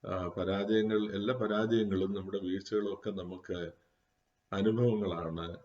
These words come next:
അതിൽ നിന്ന് നമുക്ക് പഠിക്കുവാനായിട്ട് കഴിയും. "പരാജയങ്ങളില്ല, പാഠങ്ങളേ ഉള്ളൂ" എന്ന് പറയുന്നത് പോലെ. എന്നാൽ നാം പഠിക്കുവാൻ ശ്രമിക്കണം എന്ന് മാത്രം. പരാജയങ്ങളുടെ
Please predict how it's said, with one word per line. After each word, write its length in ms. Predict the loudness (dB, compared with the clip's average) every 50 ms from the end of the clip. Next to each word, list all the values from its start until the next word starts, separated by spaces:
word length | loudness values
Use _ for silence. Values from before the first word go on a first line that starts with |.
| _ -10
അതിൽ 180 | -8 -6 -6 -4
നിന്ന് 200 | -4 -4 -4 -4
നമുക്ക് 360 | -6 -6 -8 -6 -8 -8 -8
പഠിക്കുവാനായിട്ട് 1040 | -6 -6 -6 -6 -4 -2 0 0 0 0 -2 -4 -4 -6 -6 -8 -8 -8 -8 -8 -10 -12 -18 _ _ _ -12 -12
കഴിയും. 240 | -12 -12 -14 -18 _ _ _ _ _ _ _ _ _ _ _ _ _ _ _ _ -20 _ -8 -6
"പരാജയങ്ങളില്ല, 840 | -2 -2 0 0 0 2 2 2 2 0 0 0 0 0 -2 -2
പാഠങ്ങളേ 680 | -2 -4 -2 -2 0 2 2 2 2 2 0 0 0 0
ഉള്ളൂ" 500 | 0 -2 -2 0 0 0 -2 -2 -8 _ _ _ _ _ _ _ _ _ _ _ _ _ _ _ -6
എന്ന് 300 | -4 -4 -2 -2 -2 -2 -2 -4
പറയുന്നത് 420 | -4 -2 0 0 0 0 -2 -2
പോലെ. 360 | -2 -2 -2 -2 -2 -2 -4 -6 -6 -10 -20 _ _ _ _ _ _ _ _ _ _ _ _ -10 -6
എന്നാൽ 220 | -4 -2 0 0 2
നാം 240 | 2 2 0 0 0
പഠിക്കുവാൻ 480 | 0 -2 -2 0 0 2 2 2 0
ശ്രമിക്കണം 600 | -2 -2 -2 -2 -2 -2 0 -2 -2 -2 -2 -4 -6 -10 -10 -8 -6
എന്ന് 140 | -4 -2
മാത്രം. 580 | -2 -2 -4 -6 -6 -6 -6 -6 -6 -6 -8 -16 _ _ _ _ _ _ _ _ _ _ _ _ _ _ _ _ -6
പരാജയങ്ങളുടെ 680 | -2 -2 0 0 0 2 2 0 2 2 0 0 0